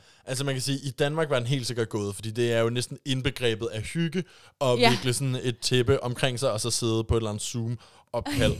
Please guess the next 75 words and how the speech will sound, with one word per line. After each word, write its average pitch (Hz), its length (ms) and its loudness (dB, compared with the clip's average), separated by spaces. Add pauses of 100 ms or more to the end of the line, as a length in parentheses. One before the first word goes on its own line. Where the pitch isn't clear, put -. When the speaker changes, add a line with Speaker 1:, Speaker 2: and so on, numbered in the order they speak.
(160)
Speaker 2:
<laughs> - 180 0
Speaker 1:
Men, - 100 4
Speaker 2:
Ja. 139 580 4
Speaker 1:
øh, 127 80 2
men 131 100 -4
jeg 139 120 4
kan 143 100 0
godt 156 140 6
se, 160 140 2
hvordan 143 240 2
amerikanerne, 135 640 0
de 131 200 -4
er 117 120 2
sgu 117 160 -6
ikke 117 320 0
glade 113 340 2
for 104 220 -4
den. 104 160 -10 (380)
Og 127 100 -4
hvis 127 140 -2
ikke 170 180 2
man 147 120 0
må 131 120 2
have, 120 380 2
øh, 113 240 0
nattøj 135 360 -4
på, 113 200 -4
så 180 160 -4
synes 165 240 -2
jeg 143 100 2
så, 120 140 0
hvis 113 220 -4
det 165 160 2
er 127 80 -6
reglen, 117 200 -4
så 143 100 -4
synes 143 160 -4
jeg 110 140 0
så 123 80 -2
heller 110 140 0
ikke, 104 100 -6
man 107 100 -4
må 98 100 -2
have 104 80 -4
et 92 60 -6
tæppe 95 300 -6
omkring 90 380 -4
Speaker 2:
Okay. 403 120 0
Speaker 1:
sig. 269 180 6
Det 160 80 0
synes 139 60 -2
jeg 165 80 2
går 156 100 2
meget 127 240 2
godt 113 120 0
hånd 101 180 -2
i - 20 -6
hånd. 98 200 -6 (200)
Speaker 2:
Okay. 277 380 0
Speaker 1:
At 127 80 -2
hvis 120 160 2
man 123 100 -4
skal 135 140 -2
lave 160 140 6
den 175 100 2
regel, 147 200 2
kan 135 120 -2
man 131 40 -2
lige 127 80 -2
så 120 60 -6
godt 123 140 4
være 117 100 6
konsekvent 113 500 -2
omkring 98 300 -10
det. 113 80 -12